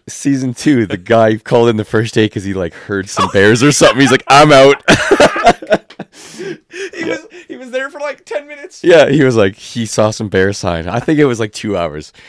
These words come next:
Speaker 1: two, three hours. "I'm out."
Speaker 2: That's a hike.
Speaker 1: <laughs> "I'm out." <laughs> The boat wasn't even out of sight before he
Speaker 2: Turn
Speaker 1: called.
Speaker 2: around. That's hilarious.
Speaker 1: That would be me.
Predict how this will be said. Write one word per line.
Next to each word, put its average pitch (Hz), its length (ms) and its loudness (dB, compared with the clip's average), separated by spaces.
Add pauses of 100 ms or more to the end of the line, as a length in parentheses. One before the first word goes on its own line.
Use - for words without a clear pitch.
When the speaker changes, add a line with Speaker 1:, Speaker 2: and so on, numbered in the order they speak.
(180)
Speaker 1:
two, 117 180 -4
three 110 200 -2
hours. 87 340 -2 (220)
"I'm 104 160 -4
out." 95 200 2
Speaker 2:
That's 311 180 -6
a - 20 -8
hike. 294 320 -8 (240)
Speaker 1:
<laughs> - 300 -2
"I'm 135 200 2
out." 117 340 2
<laughs> - 60 -4 (1500)
The 196 120 2
boat 143 340 4
wasn't 151 280 2
even 135 260 0 (320)
out 120 140 0
of 120 100 2
sight 113 300 -4
before 104 260 -10
he 104 60 -8
Speaker 2:
Turn 160 140 -6
Speaker 1:
called. 180 100 -4
Speaker 2:
around. 156 340 -6 (960)
That's 120 220 -12
hilarious. 139 400 -8
Speaker 1:
That 95 120 -4
would 110 120 -4
be 110 140 -6
me. 95 280 -10